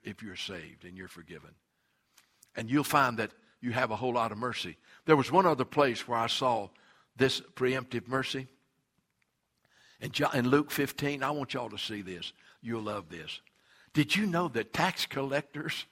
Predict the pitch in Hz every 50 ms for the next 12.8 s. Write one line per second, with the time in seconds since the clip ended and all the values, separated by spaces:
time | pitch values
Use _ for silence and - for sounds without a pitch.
0 | _ _ _ _ _ - - - - 120 120 117 - - - - 151 139 139 139
1 | 139 147 143 - - - _ _ _ - - 110 110 110 117 117 113 107 98 -
2 | 123 120 123 120 - 113 113 - - - _ _ _ - _ _ _ - - 208
3 | - - _ _ _ _ _ _ _ _ _ _ _ _ _ _ _ _ _ _
4 | _ _ _ _ _ - 131 127 - 240 311 294 294 302 254 269 - - - 226
5 | - _ - 208 240 233 - 156 127 - 80 - - _ _ _ _ - _ _
6 | - 202 220 220 208 240 277 277 220 208 - - 220 254 277 - - - - 185
7 | 180 170 175 190 - - - 190 170 - 180 180 165 156 156 - - - 262 269
8 | 254 202 185 196 202 196 - - - - - - - - 139 - - 185 240 240
9 | 220 208 202 214 247 277 269 240 220 240 233 - - 247 240 233 311 320 294 240
10 | - 202 160 117 - - - - - - 277 294 269 202 135 - - - - -
11 | - - - - - 165 - 180 170 165 - - - 247 277 277 - 254 254 220
12 | - 165 151 131 - 165 156 151 156 143 - 226 220 151 101 -